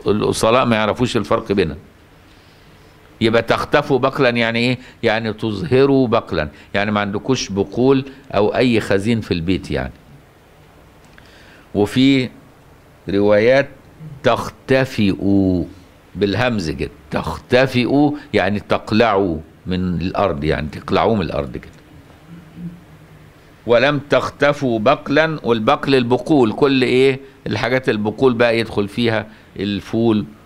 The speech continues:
ويدخل فيها الحمص ويدخل فيها البسلة ويدخل فيها اللوبيا، كل دي بيسموها ايه؟ بقول عدس،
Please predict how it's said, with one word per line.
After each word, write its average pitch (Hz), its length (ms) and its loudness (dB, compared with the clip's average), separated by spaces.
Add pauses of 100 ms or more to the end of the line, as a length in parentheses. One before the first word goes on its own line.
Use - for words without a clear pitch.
(120)
ويدخل 95 520 -6
فيها 98 500 -4 (360)
الحمص 95 760 -2 (220)
ويدخل 98 500 -2
فيها 98 460 -2 (420)
البسلة 95 1000 0 (400)
ويدخل 104 500 -2
فيها 101 500 -2 (140)
اللوبيا، 92 640 2 (420)
كل 113 280 2
دي 110 280 0
بيسموها 98 560 0
ايه؟ 98 160 0
بقول 98 420 0
عدس، - 500 -2